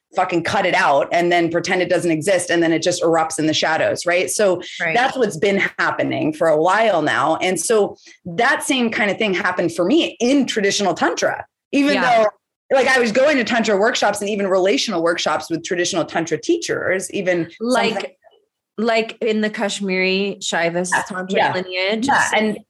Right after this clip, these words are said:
Speaker 2: so for people listening, that's more, it's classical, it's more based in yogic teachings. It's not neo tantra where you're, like, getting in a room, and it's not westernized.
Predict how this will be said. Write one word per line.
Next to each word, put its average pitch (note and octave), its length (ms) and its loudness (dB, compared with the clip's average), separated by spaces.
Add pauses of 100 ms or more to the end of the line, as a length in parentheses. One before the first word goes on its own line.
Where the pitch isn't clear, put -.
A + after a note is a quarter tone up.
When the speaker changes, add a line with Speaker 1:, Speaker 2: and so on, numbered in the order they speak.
(320)
Speaker 2:
so D4 100 -4
for D4+ 140 -2
people D#4+ 280 2
listening, C4 380 0
that's B3 200 -4
more, C4+ 360 0
it's A3 340 -6
classical, B3 580 -2
it's D#3+ 220 -2
more G#3 160 0
based F3+ 320 -2
in E3+ 300 -4 (360)
yogic A3+ 440 0
teachings. G#3 960 -2
It's F3+ 280 -4
not F#3+ 400 0
neo G3+ 280 -2
tantra F#3 440 -2
where F3 100 0
you're, E3+ 160 2
like, D#3+ 360 -2
getting F3 240 -2
in F#3 100 0
a F3+ 140 0
room, E3+ 500 -2
and D#3+ 120 -4
it's - 100 -12
not - 160 -2
westernized. E3+ 920 -4